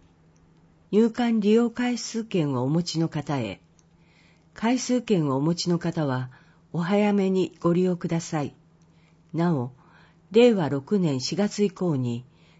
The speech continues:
回数券の払い戻しを予定しています。詳細は決定次第、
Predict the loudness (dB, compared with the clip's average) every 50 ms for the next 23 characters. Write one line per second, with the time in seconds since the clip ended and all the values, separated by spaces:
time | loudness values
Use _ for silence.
0 | _ -8 -2 0 0 0 0 0 -2 -2 0 0 0 0 0 0 -2 -4 -4 -4
1 | -2 -2 0 -2 -2 -2 -2 -2 -2 -2 0 0 2 4 4 4 2 2 0 -2
2 | -2 -2 -2 -2 -2 -2 0 0 -2 -4 -4 -6 -12 -16 -20 -20 _ -20 _ _
3 | _ _ _ _ _ _ _ _ _ _ _ _ _ _ _ -14 -2 0 0 0
4 | 0 0 0 2 2 2 2 2 0 -2 -4 -2 -2 -2 -2 -2 -2 -2 -2 -2
5 | -2 -2 -2 -4 -6